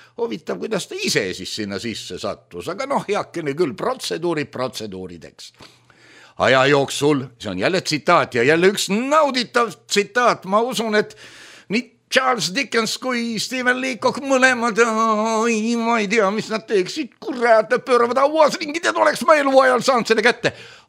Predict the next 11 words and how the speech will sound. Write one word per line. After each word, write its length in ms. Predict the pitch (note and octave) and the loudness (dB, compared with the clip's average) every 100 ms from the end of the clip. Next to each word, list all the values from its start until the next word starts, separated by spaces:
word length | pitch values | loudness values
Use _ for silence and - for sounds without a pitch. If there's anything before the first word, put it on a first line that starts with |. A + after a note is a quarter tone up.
| _ | _
Aja 380 | A2+ F#3 B3 A#3 | 2 4 4 2
jooksul 640 | A#3 G#3+ G#3 G#3 - F3+ D#3 | 2 2 2 0 -2 0 2
lisandunud 840 | D3+ F#3 E3+ E3+ D3+ D#3 D3+ - - | 0 2 0 0 0 0 0 -4 0
teadmiste 840 | B2 D3+ C#3 G#2+ A#2 - - G2 | 4 4 2 0 -6 -8 -4 -4
baasil 840 | E2+ A#2+ E3+ F3+ E3+ A2+ G2 D#2+ C#2 - _ _ _ _ _ _ _ _ _ _ _ _ _ _ _ | 0 2 2 2 -2 -6 -6 -6 -10 -18 _ _ _ _ _ _ _ _ _ _ _ _ _ _ _
on 240 | C#3 G3+ G#3+ | 4 4 6
president 800 | A#3 A3 A3 G3+ G#3 G3 - - - | 6 6 4 4 4 2 -6 -14 -4
Ilvese 560 | D3+ G3 F#3+ F#3+ - C#3+ | 0 2 2 2 2 4
arvamus 1000 | C#3 G3 G3 F3 C3 G2+ F2+ E2+ - - _ _ - | 6 4 4 2 0 0 -4 -10 -12 -16 _ _ -6
oma 280 | C3 D3+ C#3 | 0 2 2
kunagiste 680 | D#3 G3 F#3+ E3+ E3+ - | 0 2 2 0 -6 -2